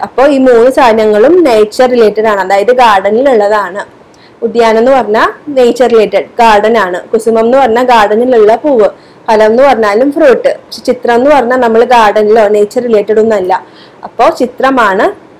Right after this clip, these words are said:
ഓഡ്, അതായത് മാറ്റി വെക്കേണ്ടത്. അടുത്തത് ലേഖനി, തൂലിക, ചടക, പാഠശാല. ലേഖനി എന്ന് പറഞ്ഞാൽ പെൻസിൽ, തൂലിക എന്ന് പറഞ്ഞാൽ പേന,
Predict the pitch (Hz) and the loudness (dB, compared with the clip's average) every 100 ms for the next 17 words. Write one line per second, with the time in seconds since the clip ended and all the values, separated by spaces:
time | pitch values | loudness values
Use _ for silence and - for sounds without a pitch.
0 | - _ _ _ _ _ 254 247 220 - | -20 _ _ _ _ _ 0 2 2 0
1 | - 208 208 202 254 415 - _ - 247 | -2 -2 0 2 0 -2 -6 _ -6 -2
2 | 226 269 254 233 202 196 170 - - - | -2 0 0 0 -2 -2 -6 -8 -14 -20
3 | _ _ _ _ _ _ _ _ _ _ | _ _ _ _ _ _ _ _ _ _
4 | _ _ _ _ - - - 202 214 294 | _ _ _ _ -14 -4 -4 0 0 2
5 | 285 220 214 214 214 285 403 - _ 247 | 4 2 0 0 2 0 -2 -10 _ 2
6 | 226 214 214 214 254 349 - 254 262 220 | 4 4 2 2 0 -2 -12 -8 -2 2
7 | 214 233 185 226 262 285 277 - 247 208 | 2 2 0 0 0 -2 0 0 2 2
8 | 165 - - - 233 226 214 226 226 269 | -2 -6 -18 -14 -2 0 2 2 2 2
9 | 269 196 226 277 302 269 233 196 - - | 0 -2 -4 0 0 0 -2 -4 -4 -12
10 | _ _ - _ _ _ _ 262 226 226 | _ _ -20 _ _ _ _ 0 2 2
11 | 226 233 240 294 247 214 233 453 - - | 2 2 2 2 2 2 -2 -2 -8 -8
12 | - 269 240 | -2 0 0